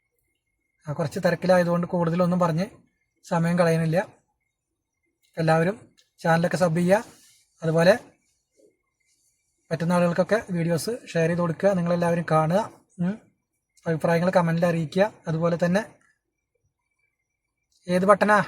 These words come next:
ബെൽ ബട്ടൺ ഒന്ന് all enable കൊടുക്കുക. സംഭാവനകൾ കൂമ്പാരാവുമ്പോ പരിപാടി ഗംഭീരാവും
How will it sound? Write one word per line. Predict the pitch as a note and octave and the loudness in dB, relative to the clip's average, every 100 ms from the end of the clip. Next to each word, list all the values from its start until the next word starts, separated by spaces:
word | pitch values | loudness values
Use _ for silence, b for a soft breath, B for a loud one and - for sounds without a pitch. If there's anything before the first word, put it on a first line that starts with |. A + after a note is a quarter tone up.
| - | -2
ബെൽ | F3 F3 | -2 0
ബട്ടൺ | E3+ F3+ | -2 0
ഒന്ന് | F#3+ G#3 | -2 -2
all | A#3+ F#3+ F3 F#3 | -6 -4 0 2
enable | E3 E3 | 2 -2
കൊടുക്കുക. | F3 D#3 - E3 - _ _ _ _ _ _ _ _ _ _ _ _ _ _ _ _ _ | 0 -2 -4 -10 -10 _ _ _ _ _ _ _ _ _ _ _ _ _ _ _ _ _
സംഭാവനകൾ | - E3 D#3+ E3 E3 E3+ G#3+ - _ _ _ _ _ _ | -8 -4 0 0 0 -2 -4 -8 _ _ _ _ _ _
കൂമ്പാരാവുമ്പോ | E3 E3 E3 F3 F3 E3+ G3+ B3 - | -6 -2 0 0 0 0 -4 -4 -4
പരിപാടി | E3 E3 E3 | -2 -2 -2
ഗംഭീരാവും | F#3 E3 D#3+ D#3+ | -2 -2 -2 -2